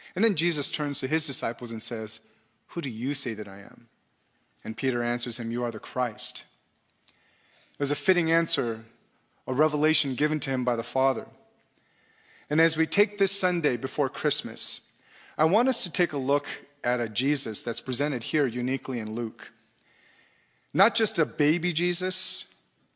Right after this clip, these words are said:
or the thirty-year-old Jesus that begins his ministry, or three years later approximately as this Jesus, our beloved Christ, dies on the cross, but actually a twelve-year-old Jesus.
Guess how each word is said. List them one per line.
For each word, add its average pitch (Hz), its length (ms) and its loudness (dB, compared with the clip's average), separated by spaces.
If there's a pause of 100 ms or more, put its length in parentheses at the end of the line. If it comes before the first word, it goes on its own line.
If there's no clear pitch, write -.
(460)
or 151 180 6
the 120 200 0
thirty-year-old 143 760 2
Jesus 151 380 0
that 113 160 0
begins 131 360 -2
his 117 140 -2
ministry, 135 540 -4 (920)
or 160 160 4
three 202 320 0
years 180 300 4
later 156 280 4
approximately 127 760 -2
as 113 260 -4
this - 260 -4
Jesus, 135 680 -2 (400)
our 127 100 -2
beloved 127 480 -2
Christ, 117 400 -4
dies 117 240 -2
on 113 80 -6
the 104 60 -10
cross, 107 580 -4 (580)
but 131 140 2
actually 160 640 2
a 113 140 -6
twelve-year-old 131 920 -4
Jesus. 104 600 -8